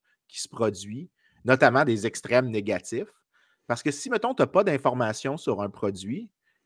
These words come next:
tant que t'en as pas une certaine quantité,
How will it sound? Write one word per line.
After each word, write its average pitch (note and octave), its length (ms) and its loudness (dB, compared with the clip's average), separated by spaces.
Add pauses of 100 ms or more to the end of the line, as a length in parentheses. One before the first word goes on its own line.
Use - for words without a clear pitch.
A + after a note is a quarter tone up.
(100)
tant G3 160 8
que C#4+ 80 -4
t'en E3 180 8
as C#3 80 8
pas F#3 300 2
une C3+ 140 -4
certaine F3+ 480 -2
quantité, F#3+ 680 -4